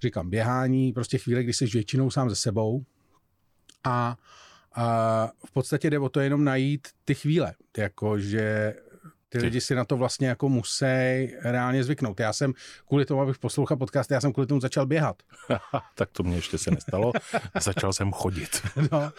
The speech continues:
Speaker 1: ale přesně, jako, že kvůli chů-, v chůzi je to je, vlastně dneska vidíš městský hromadný dopravy, že jo, každej má na, na sluchátka na uších. A spousta lidí poslouchá muziku, ale myslím, že to bude ještě zajímavý třeba věc, že,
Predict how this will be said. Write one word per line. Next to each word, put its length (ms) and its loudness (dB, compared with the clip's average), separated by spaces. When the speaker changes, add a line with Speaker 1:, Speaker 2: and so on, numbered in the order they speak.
Speaker 1:
ale 200 0
přesně, 300 0
jako, 240 0
že 160 2
kvůli 220 4
chů-, 380 0
v 60 -6
chůzi 260 0
je 100 2
to 140 0
je, 180 2
vlastně 240 2
dneska 220 0
vidíš 200 0
městský 280 0
hromadný 280 2
dopravy, 500 0
že 60 2
jo, 200 -2
každej 360 0
má 200 -8
na, 320 -8
na 480 -10
sluchátka 480 -6
na 80 -2
uších. 360 -14
A 420 0
spousta 320 -2
lidí 140 0
poslouchá 420 -2
muziku, 360 -2
ale 200 2
myslím, 240 0
že 100 0
to 100 -6
bude 160 2
ještě 220 -2
zajímavý 500 0
třeba 240 -2
věc, 280 0
že, 100 0